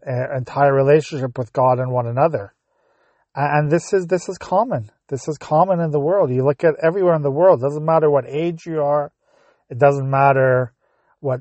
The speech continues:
what, what you do in life, your social status. We all are battling with passions in life. We all are battling with those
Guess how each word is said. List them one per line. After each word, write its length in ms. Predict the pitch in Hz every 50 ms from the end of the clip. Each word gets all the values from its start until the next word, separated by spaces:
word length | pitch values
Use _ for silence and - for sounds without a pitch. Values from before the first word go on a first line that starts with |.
| _ _
what, 420 | 160 160 139 127 131 131 - - 147
what 160 | 139 131 -
you 140 | 135 127 113
do 280 | 113 135 160 170 170
in 80 | 170 160
life, 500 | 160 160 156 151 156 160 147 _ _ -
your 140 | 127 120 113
social 460 | - - - 156 156 151 - - 160
status. 800 | - - - 160 147 147 147 143 143 147 - - - - - _ _ _ _ _ _ _ _ _ _ _ _ -
We 220 | 139 143 143 139 _ _ -
all 680 | - 143 143 143 151 151 151 147 147 143 143 143 - _ _
are 200 | - 127 123 120
battling 720 | 113 - 135 131 131 131 135 135 131 127 127 123 123 123
with 240 | 117 117 113 _ _ -
passions 720 | - 143 135 120 123 123 - - - 135 120 110 107 113
in 120 | 107 104
life. 520 | 104 104 98 101 104 - _ _ _ _ _ _ _ _ _ _ _ _ _ _
We 160 | - 127 135 139
all 260 | 139 139 143 143 143
are 140 | 135 131 120
battling 720 | 117 131 127 127 135 135 131 139 131 131 131 131 127 127
with 180 | 123 123 113 _ -
those 440 | 131 120 117 117 110 - - -